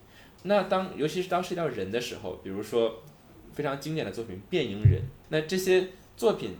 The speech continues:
你看到的都是一个人的形象，可是人的身体又变得不是人的身体，这样的东西会让你产生恐惧，所以会，会让我们拒绝。在这个传统的这种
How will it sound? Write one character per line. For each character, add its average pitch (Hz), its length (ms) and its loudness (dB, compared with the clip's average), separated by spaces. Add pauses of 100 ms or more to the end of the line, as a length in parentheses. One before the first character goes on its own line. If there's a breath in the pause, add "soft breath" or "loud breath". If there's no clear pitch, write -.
你 107 100 -8
看 180 220 -4
到 180 80 0
的 147 40 0
都 190 160 -2
是 240 140 -6
一 165 80 -6
个 - 100 -4
人 98 240 -6
的 117 80 -6
形 - 220 -10
象， 101 320 -8
可 107 100 -12
是 147 300 -8 (100)
人 113 300 -6
的 147 80 0
身 175 220 -4
体 120 120 -12
又 113 120 -2
变 113 280 -8
得 98 240 -4 (280)
不 104 100 -10
是 160 160 -4
人 104 160 -4
的 95 80 -6
身 95 220 -10
体， - 160 -16 (120)
这 226 120 2
样 202 100 4
的 156 80 0
东 143 140 -6
西 143 100 -4
会 147 140 -2
让 139 100 -2
你 131 80 -10
产 104 180 -12
生 104 180 -12
恐 - 260 -18
惧， - 160 -18 (520 loud breath)
所 - 160 0
以 139 300 0 (160)
会， 123 280 -2
会 147 180 -2
让 143 120 6
我 117 60 0
们 101 140 -8
拒 139 180 -4
绝。 - 180 -12 (220)
在 175 560 6 (720)
这 139 160 0
个 110 680 0
传 123 260 2
统 165 180 0
的 117 120 4
这 131 140 -4
种 101 260 -4